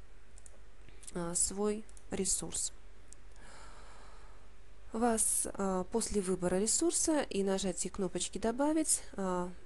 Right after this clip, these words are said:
перенаправят на соответствующий ресурс, где вам нужно ввести будет имя,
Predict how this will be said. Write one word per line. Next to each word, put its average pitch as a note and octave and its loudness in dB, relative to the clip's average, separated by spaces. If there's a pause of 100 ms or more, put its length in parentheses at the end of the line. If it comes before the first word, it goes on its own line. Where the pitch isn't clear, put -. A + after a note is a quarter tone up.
(160)
перенаправят G3+ 2
на F3 0
соответствующий D#3 2 (220)
ресурс, G#3 2
где A3 4
вам F3 2
нужно F3 -2
ввести F3 2
будет - -4 (760)
имя, F3+ 2